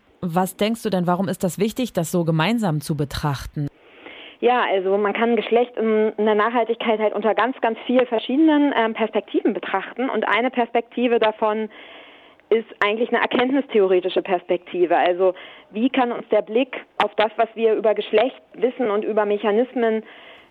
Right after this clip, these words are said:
Speaker 2: wie, äh, Geschlechterungerechtigkeit funktioniert,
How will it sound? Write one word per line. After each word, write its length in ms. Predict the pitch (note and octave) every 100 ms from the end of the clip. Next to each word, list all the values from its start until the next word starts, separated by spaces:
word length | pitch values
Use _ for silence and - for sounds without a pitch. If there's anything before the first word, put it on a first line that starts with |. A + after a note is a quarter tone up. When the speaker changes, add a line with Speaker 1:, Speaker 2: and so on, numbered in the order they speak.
| -
Speaker 2:
wie, 500 | F3 A3+ A#3 A3+ A#3 -
äh, 340 | G#3 G3+ G3+
Geschlechterungerechtigkeit 1600 | G3+ - A3 B3+ - G#3 G3 G#3 G3+ F#3 F#3 - - - F#3+ F#3+
funktioniert, 640 | - G#3 G3+ G#3 A3 B3